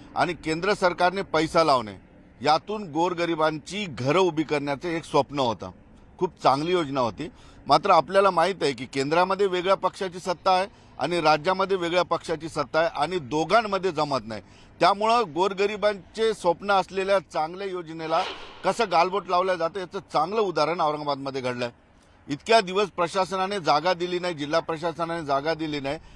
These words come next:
म्हणून योजना रखडली गेली होती. मात्र आता जागा दिली, जिल्हा प्रशासनाने या योजनेसाठी जागा देऊन एक थट्टा केलेली आहे.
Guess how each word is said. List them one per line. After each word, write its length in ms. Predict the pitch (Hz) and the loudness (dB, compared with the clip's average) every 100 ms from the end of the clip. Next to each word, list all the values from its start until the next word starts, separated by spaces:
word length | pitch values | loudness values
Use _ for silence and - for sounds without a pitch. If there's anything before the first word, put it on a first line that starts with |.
| - | -6
म्हणून 260 | 120 170 208 | -2 0 -2
योजना 480 | 156 156 160 190 165 | -2 -2 0 2 2
रखडली 380 | 147 165 185 165 | 2 -2 -2 -2
गेली 220 | 165 151 | -2 -2
होती. 300 | 127 135 170 - - - - | -4 -4 -8 -10 -20 -18 -2
मात्र 240 | 156 175 | 0 4
आता 400 | 196 165 151 196 | 4 4 2 2
जागा 420 | 127 143 151 196 | 2 0 2 2
दिली, 320 | 196 175 156 175 - - - - 127 | 2 0 -4 -6 -12 -20 -20 -20 -8
जिल्हा 240 | 143 165 190 | -2 2 2
प्रशासनाने 1040 | 190 165 185 180 180 175 180 220 - - - - 139 | 2 -2 -2 -2 0 0 -2 -8 -10 -20 -20 -14 2
या 100 | 185 | 2
योजनेसाठी 640 | 170 170 185 180 165 160 175 | 2 -2 -6 0 0 0 -2
जागा 360 | 147 151 180 | 0 0 0
देऊन 220 | 170 180 | -2 -4
एक 100 | 175 - | -6 -10
थट्टा 280 | 120 104 156 | -14 0 0
केलेली 420 | 151 139 123 113 | 2 -2 -2 -6
आहे. 100 | 95 | -10